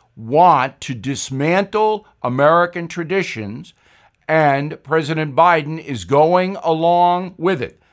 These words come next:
That is true. But despite all of that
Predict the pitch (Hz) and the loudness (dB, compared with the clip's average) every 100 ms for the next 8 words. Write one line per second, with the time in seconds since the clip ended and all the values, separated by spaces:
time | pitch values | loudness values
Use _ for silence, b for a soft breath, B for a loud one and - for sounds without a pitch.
0 | _ 107 143 175 208 - 190 196 - - | _ -2 2 2 0 -4 -6 -6 -10 -8
1 | 277 226 - _ _ _ _ _ _ _ | -4 -4 -6 _ _ _ _ _ _ _
2 | _ _ - 156 160 - - 175 175 - | _ _ 0 0 0 -6 2 2 2 2
3 | 175 254 285 277 233 269 269 139 - | 6 6 6 4 4 4 4 2 -6